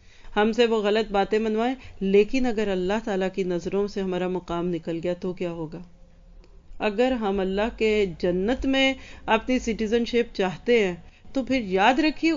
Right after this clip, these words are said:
उसको गोल बनाएं। अल्लाह की कसम दुनिया की citizenship कहीं नहीं जाएगी। लिल्लाहि मा फिस समावाति मा फिल अर्द।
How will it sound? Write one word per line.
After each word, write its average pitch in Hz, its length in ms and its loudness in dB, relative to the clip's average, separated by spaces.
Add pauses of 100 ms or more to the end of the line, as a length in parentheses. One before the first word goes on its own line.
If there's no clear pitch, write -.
उसको 247 340 0
गोल 247 240 8
बनाएं। 214 420 2 (280)
अल्लाह 226 400 0
की 311 160 2
कसम 247 340 2
दुनिया 208 380 2
की 214 160 -4
citizenship 196 600 -2
कहीं 190 180 0
नहीं 190 160 0
जाएगी। 165 380 -6 (640)
लिल्लाहि 180 560 -2
मा 165 200 -6
फिस 165 240 -10
समावाति 165 640 -8
मा 170 200 -8
फिल - 200 -10
अर्द। 247 180 -6